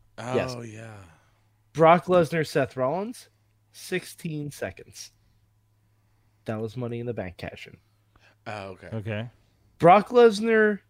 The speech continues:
Speaker 2: in a Money in the Bank ladder match, nineteen minutes and one second, but this is misleading because he was in the match for eight seconds.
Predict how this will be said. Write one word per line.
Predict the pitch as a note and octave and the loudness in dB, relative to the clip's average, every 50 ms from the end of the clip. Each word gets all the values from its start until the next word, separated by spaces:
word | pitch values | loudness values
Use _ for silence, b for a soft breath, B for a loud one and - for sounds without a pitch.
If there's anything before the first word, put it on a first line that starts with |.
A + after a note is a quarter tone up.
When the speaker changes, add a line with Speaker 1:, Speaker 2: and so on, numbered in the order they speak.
| _ _ _ _ _ _ _ _ _ _ _ _ _ _ _ - | _ _ _ _ _ _ _ _ _ _ _ _ _ _ _ -2
Speaker 2:
in | E3 E3 E3 | 0 2 2
a | D#3 | 4
Money | D#3+ D#3+ D#3+ E3 E3 E3 | 4 4 2 2 2 0
in | D#3 D#3 | 0 0
the | C#3+ | 0
Bank | C#3 D3 D3 C3 D3 | 2 2 0 0 0
ladder | F3 A3+ B3 G#3+ E3 C#3 | 2 4 6 6 6 4
match, | C3 A#2+ A2 A2 G#2+ - - - - _ _ _ _ _ _ _ - F#3+ | 2 0 -2 -4 -6 -8 -12 -16 -16 _ _ _ _ _ _ _ -16 -8
nineteen | A3 B3+ B3+ B3+ A3+ - - A#3+ A#3 G#3+ G#3 | -2 -2 0 0 0 -4 -4 -4 -4 -2 0
minutes | G3+ G3 F#3+ F3 - - | 0 0 0 0 -2 -2
and | F3+ F#3+ G#3+ | -2 0 2
one | A#3+ A#3+ B3 - | 2 2 2 0
second, | - - C#3 B2 A#2 - B2 A2+ - - _ _ _ _ _ _ _ _ _ _ _ _ _ _ _ - | 2 4 4 4 4 0 -2 -4 -6 -10 _ _ _ _ _ _ _ _ _ _ _ _ _ _ _ 2
but | - D3 B2+ G#2 | 2 2 2 2
this | - C#3 - - | -4 -8 -8 -8
is | B2 A2 G#2 | -8 -8 -8
misleading | B2+ A#2+ G2 - - B3 C#4+ B3 D#3 C3 A#2+ A2+ A#2 - _ _ _ _ _ - | -8 -10 -8 -6 -4 -2 0 2 2 2 2 0 -6 -12 _ _ _ _ _ -10
because | - - - A2+ G#2 F#2+ - | -10 -8 -6 -6 -8 -4 0
he | - A#3 C4+ | 2 2 4
was | G#3 D#3 B2 | 2 2 -2
in | C3 A#2+ | -2 -4
the | A2 G#2 | -4 -4
match | G2+ G2 F#2+ F#2 F#2 - - - - _ _ _ _ _ _ _ _ _ _ _ _ | -6 -6 -6 -8 -8 -10 -14 -20 -20 _ _ _ _ _ _ _ _ _ _ _ _
for | _ - D3 - | _ -4 -4 -2
eight | C3 A#2 G2+ - | -2 -6 -6 -8
seconds. | - - - - - - _ - - | -12 -16 -16 -18 -20 -20 _ -20 -20